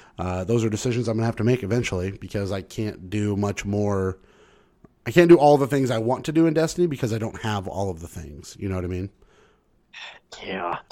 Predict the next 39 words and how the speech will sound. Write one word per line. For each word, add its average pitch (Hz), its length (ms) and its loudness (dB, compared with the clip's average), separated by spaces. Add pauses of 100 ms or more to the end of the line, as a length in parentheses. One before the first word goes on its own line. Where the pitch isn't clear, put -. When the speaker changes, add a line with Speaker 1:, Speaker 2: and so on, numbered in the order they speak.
Speaker 1:
I'm 123 160 0
ho-, - 120 -4
Speaker 2:
man. - 80 -12 (140)
Speaker 1:
I'm 139 140 4
hoping 220 440 4
that 156 240 0
when 143 220 -2
the, 127 220 0
when 123 180 -4
Lightfall 127 560 0
drops, 107 680 -6 (560)
there 113 120 -6
will 98 120 -8
be 98 140 -10
some 95 200 -10
kind 90 200 -10
of 87 120 -12
package 87 500 -12
deal 87 240 -10
that 87 120 -12
I 85 120 -14
could 92 120 -16
just 85 120 -16
spend 87 380 -14
a 82 60 -16
little 85 200 -12
bit 82 120 -16
of 87 100 -18
cash 85 340 -16
on. 87 300 -16 (2000)
Speaker 2:
Yeah. 202 240 4 (420)
Speaker 1:
We'll 202 200 4
see. 175 140 0
Speaker 2:
<clears throat> - 40 -20
Hopefully. 143 560 -6 (120)
Man, 120 240 -8
live 127 260 -2
service 123 360 -6
games. 113 500 -6